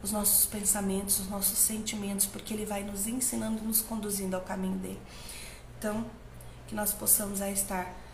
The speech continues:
atentos àquilo que o Senhor tem pra nós. É uma mensagem simples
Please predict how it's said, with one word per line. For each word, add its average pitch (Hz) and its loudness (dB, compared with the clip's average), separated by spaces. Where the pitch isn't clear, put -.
atentos 190 -2
àquilo 185 -6
que 190 -8
o 196 -4
Senhor 190 2
tem 190 -4
pra 190 -2
nós. 185 -4
É 294 0
uma 294 0
mensagem 240 -2
simples 196 0